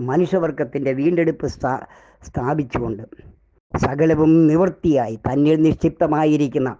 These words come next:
ഈ ലോകത്തിലേക്ക് സകല ചരാചരങ്ങളെയും ആകാശത്തെയും ഭൂമിയെയും സകലത്തെയും നിർമ്മിച്ച ദൈവം,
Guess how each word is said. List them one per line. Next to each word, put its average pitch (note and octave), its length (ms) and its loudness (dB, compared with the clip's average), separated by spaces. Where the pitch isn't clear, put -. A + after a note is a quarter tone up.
ഈ C#3+ 180 -2
ലോകത്തിലേക്ക് D#3+ 800 0
സകല C#3 360 -4
ചരാചരങ്ങളെയും E3 880 2
ആകാശത്തെയും E3 960 2
ഭൂമിയെയും E3+ 640 2
സകലത്തെയും E3+ 800 2
നിർമ്മിച്ച F#3+ 500 2
ദൈവം, A2+ 340 -8